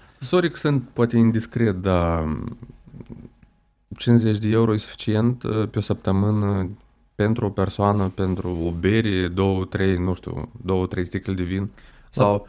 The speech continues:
Speaker 1: sau nu reușești să mă, să bei două
Speaker 2: Nu
Speaker 1: beri?
Speaker 2: reușe-, nu reușești să cheltui mulți bani. Programul e foarte activ. Și, într-adevăr, noi în oraș ajungem de două, trei ori,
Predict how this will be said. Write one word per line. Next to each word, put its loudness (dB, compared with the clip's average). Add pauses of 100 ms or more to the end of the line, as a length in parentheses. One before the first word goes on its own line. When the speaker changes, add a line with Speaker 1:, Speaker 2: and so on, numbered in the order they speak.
Speaker 1:
sau 4
nu 6
reușești 2
să -8
mă, -2
să -12
bei -2
două 0
Speaker 2:
Nu 4
Speaker 1:
beri? 4
Speaker 2:
reușe-, 0
nu 0
reușești -4
să -16
cheltui -2
mulți -4
bani. -4
Programul 2
e -2
foarte -2
activ. -6 (640)
Și, -6
într-adevăr, -2 (480)
noi 0
în 2
oraș 0
ajungem -4
de -4
două, -2
trei -6
ori, -6